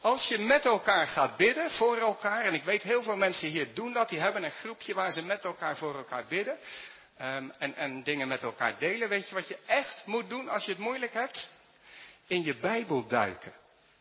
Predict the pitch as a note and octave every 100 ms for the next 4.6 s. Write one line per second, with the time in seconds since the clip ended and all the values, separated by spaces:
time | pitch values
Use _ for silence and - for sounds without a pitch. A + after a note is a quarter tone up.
0 | - _ _ _ _ - - - - C#3
1 | C#3 - - - - - - _ _ _
2 | _ _ _ _ _ _ _ - C3+ F#3
3 | - G3 G3 - D3+ C#3+ C3+ F#3+ B3+ C4+
4 | F#3+ D#3+ C3 C4 - -